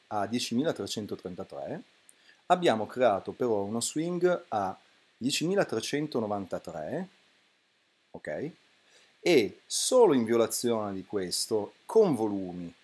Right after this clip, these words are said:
e con determinate altre regole legate al tempo ciclico,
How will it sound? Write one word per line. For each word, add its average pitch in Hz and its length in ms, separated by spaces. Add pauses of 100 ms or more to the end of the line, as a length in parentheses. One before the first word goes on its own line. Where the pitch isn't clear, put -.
(180)
e 135 140
con 208 160
determinate 113 600
altre 101 300
regole 107 460
legate 104 680
al 90 200
tempo 104 280
ciclico, 131 680